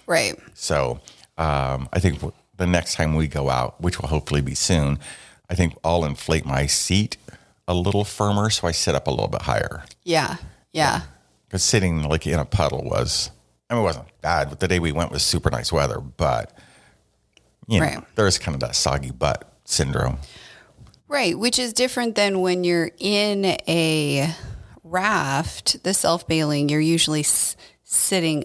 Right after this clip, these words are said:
Speaker 1: up on the
Speaker 2: On the sides, yeah.
Speaker 1: Yeah, on the sides. So you don't get as, your feet get wet, but it's not like your whole body gets wet. And in these, they do.
Speaker 2: Yeah, exactly. And then how did you feel, again, kind of as a new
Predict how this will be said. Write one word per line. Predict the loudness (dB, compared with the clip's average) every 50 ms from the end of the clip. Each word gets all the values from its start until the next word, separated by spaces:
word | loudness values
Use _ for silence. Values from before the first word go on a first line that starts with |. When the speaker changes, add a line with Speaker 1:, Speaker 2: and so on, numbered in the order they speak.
| -4 0
Speaker 1:
up | 2 2 2 2 0 -2 0
on | 2 2 4 4 2 2 2
the | 2 2 2 2 2 2 2 0 0 -2 -4 -10 -20 _ _ _ _ _ _
Speaker 2:
On | -4 -4
the | -2 -2
sides, | 0 0 0 0 -2 -4 -2 -2
yeah. | -2 -2 -2 -4 -4
Speaker 1:
Yeah, | -2 0 2 2 2
on | 2 0 0
the | 0
sides. | 0 2 2 2 2 2 0 -2 0
So | 0 2 2 2 2 2 0
you | 0 0 0 2
don't | 2 2 0 0 -2 -6 -12 _ -10 -8 -4
get | 0 2 2 2 2 0 -2 -6 _ _ -6 -2
as, | 0 0 2 0 0 0 2 2 2 0 0 -4 -10 -10
your | -6 -4
feet | 0 0 0 0 0
get | 0 -2 0
wet, | 0 0 2 2 0 -2 0
but | 0 0 0 0 0 -4 -6
it's | -8 -10 -6 -2
not | -2 0
like | 0 -2 0
your | 0 0
whole | 0 0
body | 0 -2 0 0 0 0 -2
gets | -4 -4 -2 -2 -2 -2 0
wet. | 0 -2 -2 -4 -4 -2
And | 0 0 0 0 -2 -6 -8 _
in | -2 0 0
these, | 0 0 0 -2 0 0 0 0
they | 0 0
do. | -2 -2 -2 -2 -4 -6 -8 -8 -12 -18 -20 -10
Speaker 2:
Yeah, | -2 0 2 2 2
exactly. | 0 -2 -2 -2 -2 -2 -2 -2 -2 -2 -4 -4 -6 -12 -6 -2
And | 0 2 2
then | 2 2
how | 2 0 0
did | 0 0 -2 -2
you | -4 -6
feel, | -6 -2 0 2 2 2 2 0 0 -4 -6 -8 -12 -16 -20 _ _ _ _ _
again, | -2 0 2 0 0 0
kind | -2 -2 -2 0
of | 0 0
as | -2 -2
a | -2 -2
new | -2 -2 -2 -2 -2 -2 -2 -2 -4 -6